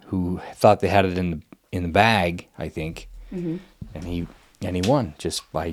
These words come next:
Speaker 1: doing that. And, and it was sincere and real. And yeah, it wasn't as s-, sexy as a campaign, but he won because it was just real.
Speaker 2: Yeah. And, well, and we're seeing that in Payson, though. You know, there's one candidate that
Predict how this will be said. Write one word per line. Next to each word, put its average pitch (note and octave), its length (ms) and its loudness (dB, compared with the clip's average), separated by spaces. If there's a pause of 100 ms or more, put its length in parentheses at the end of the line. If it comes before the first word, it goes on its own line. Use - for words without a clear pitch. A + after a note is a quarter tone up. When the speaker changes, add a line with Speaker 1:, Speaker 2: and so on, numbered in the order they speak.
Speaker 1:
doing E2+ 300 -2
that. D2+ 340 -2
And, D#2 260 -10 (120)
and E2+ 140 -8
it - 80 -12
was - 120 -4
sincere G2+ 560 2
and F2+ 260 -4
real. F#2+ 440 4 (280)
And A2+ 180 2
yeah, C3 160 8
it B2 220 8
wasn't A#2+ 400 6
as G#2+ 260 0
s-, - 220 -8 (640)
sexy A2 640 2
as G2+ 140 0
a G2+ 60 2
campaign, G#2+ 680 0
but G2 260 0 (260)
he - 140 -6
won A2 300 2 (200)
because D#2+ 200 -4
it D#2 60 -8
was D#2+ 100 -8
just D2+ 160 -8
real. D2+ 260 -8 (160)
Speaker 2:
Yeah. A#3 240 -4 (100)
And, G3+ 240 -2 (420)
well, G#3 220 2
and F3+ 380 -2 (280)
we're F3+ 300 0
seeing A3 280 -2
that E3 160 -2
in D#3 100 -2
Payson, G#3 400 -6
though. E3 180 0
You D#3+ 140 0
know, D#3+ 160 -2
there's E3 640 0
one F#3+ 260 2
candidate D#3+ 580 -2
that D#3 340 0